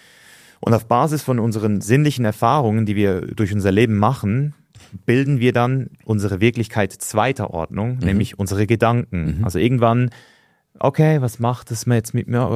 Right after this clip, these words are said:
Speaker 1: was hat jetzt dieses Gespräch mit mir heute gemacht? Ich, ich war jetzt hier zwei Stunden mit Misha und dann denkst du darüber nach.
Speaker 2: Mhm.
Speaker 1: Das ist die Wirklichkeit zweiter Ordnung.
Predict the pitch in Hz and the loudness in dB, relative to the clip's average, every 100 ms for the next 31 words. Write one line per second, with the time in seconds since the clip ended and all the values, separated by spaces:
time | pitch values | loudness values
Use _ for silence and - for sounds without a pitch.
0 | - 113 120 127 - 123 113 104 - 107 | -2 0 2 2 0 -4 -6 -8 -2 -2
1 | 104 101 90 92 90 92 90 87 - - | 0 -2 0 0 -2 -2 -2 -4 -4 -6
2 | - - 107 107 - 127 123 - 120 123 | -6 0 -2 -2 -2 0 0 0 0 0
3 | 117 - 127 127 131 123 104 - 107 104 | -2 -2 -4 -2 -2 -2 -2 -2 -2 0
4 | 110 117 - 107 104 98 90 82 73 73 | 0 -2 -4 -2 -2 -2 -2 -4 -6 -6
5 | 98 120 - 117 123 123 - 104 - 95 | -4 -4 -4 0 0 0 -4 -4 -2 -4
6 | 95 80 - - 82 | -4 -10 -10 -12 -16